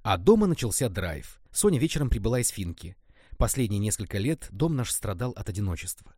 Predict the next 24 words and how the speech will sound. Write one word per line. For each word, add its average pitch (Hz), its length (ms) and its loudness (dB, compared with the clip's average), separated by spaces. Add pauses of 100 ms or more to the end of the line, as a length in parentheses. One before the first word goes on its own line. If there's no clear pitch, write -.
(360)
Я 165 220 2
и 160 80 2
Соня 156 300 0
в - 40 -8
Хельсинки, 123 640 -6 (200)
Майя 117 360 0
в 92 60 -4
Америке, 107 560 -6 (440)
а 107 140 0
Вика 156 280 0
очень 123 280 -2
часто 165 340 -2
уезжала 127 340 -4
на 127 80 -2
гастроли, 92 720 -6
а 98 100 -8
теперь 143 440 -4
и 98 80 -6
вовсе 135 280 -4
перебралась 120 400 -2
в - 40 -18
Москву 110 320 -2
к - 60 -12
мужу, 104 420 -4